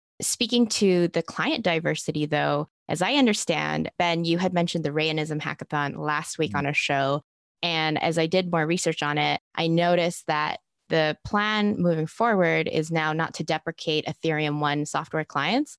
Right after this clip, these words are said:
Speaker 1: in favor of Ethereum two software clients, but now Ethereum two software clients, which is Teku, we've got Prism, we've got Lighthouse,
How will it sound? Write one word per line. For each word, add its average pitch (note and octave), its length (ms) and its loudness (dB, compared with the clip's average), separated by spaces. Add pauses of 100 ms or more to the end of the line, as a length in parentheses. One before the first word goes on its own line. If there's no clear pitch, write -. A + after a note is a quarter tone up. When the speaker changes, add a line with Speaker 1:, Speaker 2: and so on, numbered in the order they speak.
(160)
Speaker 1:
in E3 120 0
favor D#3 280 0
of D3+ 80 0
Ethereum C#3+ 380 -2
two D#3 200 -4
software D#3+ 400 -6
clients, E3+ 400 -4
but D#3 100 -2
now D3+ 220 0
Ethereum D3+ 420 -2
two D3+ 400 0 (200)
software D#3 360 -6
clients, C#3+ 480 -6
which - 280 -6
is - 200 -6
Teku, E3+ 680 0
we've D3+ 120 -4
got - 200 -6
Prism, E3+ 340 0
we've D#3+ 80 -6
got - 160 -4
Lighthouse, D#3 540 -4